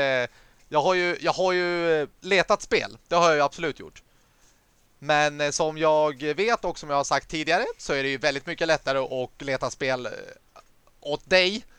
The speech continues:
<laughs> än åt mig. Och därför så har jag ju faktiskt, eh,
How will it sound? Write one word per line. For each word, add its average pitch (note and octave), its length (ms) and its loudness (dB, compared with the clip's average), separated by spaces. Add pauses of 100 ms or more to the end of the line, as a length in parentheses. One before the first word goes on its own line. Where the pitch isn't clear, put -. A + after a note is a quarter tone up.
<laughs> E3+ 460 4
än F3 220 4
åt G3+ 140 4
mig. F#3+ 480 0 (400)
Och E3 400 -2
därför F3+ 420 2
så E3 160 -2
har F3+ 120 6
jag E3 80 4
ju D#3 80 2
faktiskt, D3 420 -4
eh, D#3+ 80 -6